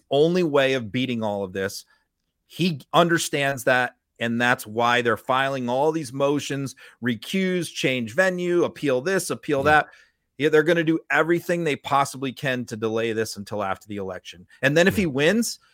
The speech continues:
Speaker 1: he pardons himself on the federal stuff. He can't be prosecuted in state court. So,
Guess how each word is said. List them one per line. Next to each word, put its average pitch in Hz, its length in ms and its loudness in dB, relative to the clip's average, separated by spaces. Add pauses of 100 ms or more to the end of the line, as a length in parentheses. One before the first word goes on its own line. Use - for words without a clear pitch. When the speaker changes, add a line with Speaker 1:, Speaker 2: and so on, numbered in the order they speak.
(200)
Speaker 1:
he 160 140 -2
pardons 147 460 2
himself 156 500 2
on 147 120 -2
the 147 80 -4
federal 156 360 0
stuff. 185 380 2 (300)
He 135 200 -4
can't 143 320 -2
be 139 100 -4
prosecuted 147 760 0
in 143 120 -4
state 156 340 -4
court. 196 380 -2 (320)
So, 135 580 0